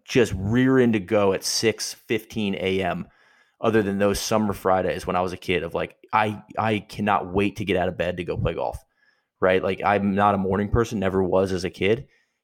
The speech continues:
And that, it's like, yes, send 'em out early. Kids will go play golf at any time. So just, like, d-, give 'em, give 'em a sandbox to play in and a nice place to play. And, like, yeah, they're probably gonna love the game for the rest of their life. So, um, yeah, if,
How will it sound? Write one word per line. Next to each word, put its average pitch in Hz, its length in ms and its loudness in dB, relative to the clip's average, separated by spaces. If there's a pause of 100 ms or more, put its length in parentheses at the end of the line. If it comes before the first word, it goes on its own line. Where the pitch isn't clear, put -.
(120)
And 95 380 -6 (440)
that, 104 320 2
it's 107 120 -4
like, 123 160 2
yes, 156 160 2
send 135 260 2
'em 160 100 4
out 151 160 4
early. 123 200 0
Kids 147 240 -2
will 156 80 2
go 143 140 4
play 139 200 2
golf 110 220 2 (100)
at 98 220 -2
any 107 280 -2
time. 95 380 -2
So - 120 -6
just, 123 200 -6
like, 117 280 -2
d-, - 100 -18 (160)
give 127 180 0
'em, 160 260 0
give 120 180 -2
'em 160 100 4
a 160 160 2 (160)
sandbox 110 680 0
to 90 60 -16
play 98 340 4
in 87 140 -2 (480)
and 104 120 2
a 95 40 2
nice 101 280 2
place 110 220 4
to 92 100 -6
play. 104 420 4
And, 95 120 2
like, 95 220 -2
yeah, 139 100 2
they're 92 80 -2
probably 107 200 0
gonna 98 180 -2
love 95 200 0
the 95 80 -4
game 95 240 -2
for - 100 -4
the 87 60 -2
rest 95 180 -2
of - 60 -16
their 87 80 0
life. - 380 -2
So, 90 380 2 (560)
um, 87 540 -2 (300)
yeah, 107 240 0 (100)
if, 101 180 -6